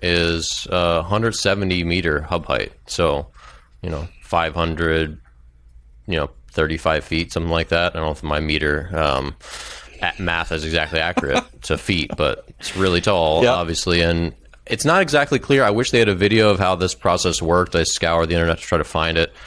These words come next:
Speaker 1: Uh, couldn't find
Speaker 2: Mm-hmm.
Speaker 1: it, but it says they, they cast them in place on the ground level. Just, I just want to clarify my earlier statements. But then it says, "By means of a climbing formwork."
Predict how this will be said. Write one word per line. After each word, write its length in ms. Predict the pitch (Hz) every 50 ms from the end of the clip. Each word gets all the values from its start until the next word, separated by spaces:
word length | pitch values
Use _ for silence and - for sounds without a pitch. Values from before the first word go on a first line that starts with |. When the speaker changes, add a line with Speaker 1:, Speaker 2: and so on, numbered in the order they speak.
| - - - - - - -
Speaker 1:
Uh, 140 | - 80 80
couldn't 320 | 80 - - 110 92 95
find 320 | 87 - 87 85 85 85 85
Speaker 2:
Mm-hmm. 120 | 82 80
Speaker 1:
it, 20 | 98
but 240 | 87 85 80 - - - - - - - - - - -
it 140 | - 92 87
says 240 | - 120 120 120 110
they, 160 | 113 104 101 92 - -
they 180 | - 95 92 90
cast 400 | - - - 92 95 98 - -
them 140 | - 92 90
in 100 | 87 85
place 320 | - 90 87 90 85 -
on 220 | 82 80 - 90 82
the 100 | 82 78
ground 340 | 76 87 85 80 80 80
level. 240 | 82 87 82 78 78
Just, 220 | 76 82 80 - -
I 120 | 73 76 76
just 140 | 73 - 82
want 100 | 80 76
to 40 | -
clarify 360 | - 90 80 78 - - 80
my 120 | 76 76
earlier 340 | 71 67 80 78 78 76 73
statements. 480 | - - - 82 78 80 76 73 73 -
But 220 | - - 82 -
then 300 | - 82 80 80 78 76
it 60 | 73 - - - - - - - -
says, 160 | - 104 101
"By 220 | 98 98 104 98 98
means 280 | 104 117 127 131 117
of 80 | 110 95
a 60 | -
climbing 520 | - - - 101 95 95 101 95 95 92
formwork." 720 | 87 - - - 90 90 85 82 78 76 65 52 - -